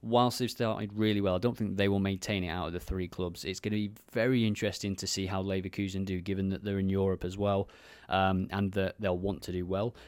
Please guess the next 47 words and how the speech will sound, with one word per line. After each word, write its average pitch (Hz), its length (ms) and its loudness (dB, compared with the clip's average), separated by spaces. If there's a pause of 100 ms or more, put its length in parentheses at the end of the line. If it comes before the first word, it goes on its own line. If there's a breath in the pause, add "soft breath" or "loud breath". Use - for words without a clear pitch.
in 107 140 8
Europe, 131 420 8
no 104 160 0
doubt 98 240 2
about 95 240 0
that. 113 200 0 (220)
When 120 140 6
you 123 100 8
look 131 120 4
at 117 80 0
Bayern 107 200 6
Munich, 104 280 4
their 104 140 2
squad, 92 400 2
they're 98 80 0
just - 400 -4
capable 92 500 0
of, 87 140 0
of 87 160 -2
rotating 98 640 2
and 92 180 0
probably 98 240 2
still 95 300 0
winning 101 240 4
the 92 100 4
league. 101 300 4 (300 loud breath)
Um, 104 460 6 (340)
Dortmund, 113 520 4 (260)
they 104 140 2
won 101 200 4
as 92 100 2
well 92 260 4
at 98 80 -2
the 95 60 -2
weekend, 95 360 2
so 95 200 4
hopefully, 104 400 2 (320 loud breath)
given 131 200 4
how 117 440 2
close 107 580 0
Dortmund 98 460 0
got 92 240 0
last 90 260 0
year, 92 320 4 (260)
I, - 100 -12 (120)
I - 80 -6
think - 400 -2